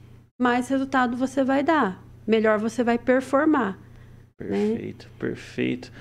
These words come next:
Speaker 2: E, assim, hoje, eh, pegando aqui a realidade do gestor, o gestor passa por alta, altas taxas de estresse, eh, tem que lidar com várias coisas no dia a dia, enfim, é, um turbilhão de coisas.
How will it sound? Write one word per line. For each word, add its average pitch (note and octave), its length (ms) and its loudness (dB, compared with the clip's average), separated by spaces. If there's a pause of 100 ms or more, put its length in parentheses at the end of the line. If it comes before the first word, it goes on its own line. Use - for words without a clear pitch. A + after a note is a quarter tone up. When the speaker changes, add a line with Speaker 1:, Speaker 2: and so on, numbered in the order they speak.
(380)
Speaker 2:
E, F#3 280 2
assim, E3 360 -2
hoje, D3+ 520 0 (360)
eh, A#2+ 160 -12
pegando C3+ 440 0
aqui B2 180 -2
a B2+ 40 2
realidade A2+ 640 -2
do A2+ 140 -2
gestor, A#2 640 -2
o G2 60 -4
gestor G#2+ 380 -6
passa C#3+ 360 -4
por A#2+ 300 -2 (320)
alta, B2 580 -4 (240)
altas - 460 0
taxas A2 420 -4
de G2 80 -10
estresse, G2 840 -2 (360)
eh, F2 160 -16
tem A#2+ 140 -2
que A#2 140 -10
lidar G#2 340 -4
com G2 220 -8
várias G#2 420 -4
coisas G2+ 400 -6
no G2 160 -10
dia F#2+ 220 -10
a - 20 -14
dia, G2+ 580 -4 (400)
enfim, A2 640 -4 (420)
é, G2 640 -2 (160)
um - 120 -16 (140)
turbilhão B2+ 600 2
de G#2 160 -4
coisas. A#2 640 -2